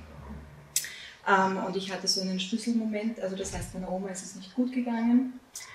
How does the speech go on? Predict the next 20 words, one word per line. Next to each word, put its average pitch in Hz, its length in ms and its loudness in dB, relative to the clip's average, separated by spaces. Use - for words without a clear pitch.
Und, 190 560 8
ähm, 175 420 0
es - 180 0
war 185 120 6
dann 185 140 2
so, 202 180 4
sie 196 180 0
wurde 185 200 -2
von 185 180 -8
einer 180 180 -8
vierundzwanzig-Stunden-Betreuung 214 2000 2
betreut 190 540 0
und 190 100 -4
mit 190 160 -6
der 175 120 -2
war 165 140 -2
ich - 160 -10
gar 165 200 -2
nicht 180 180 -6
zufrieden. 175 680 -8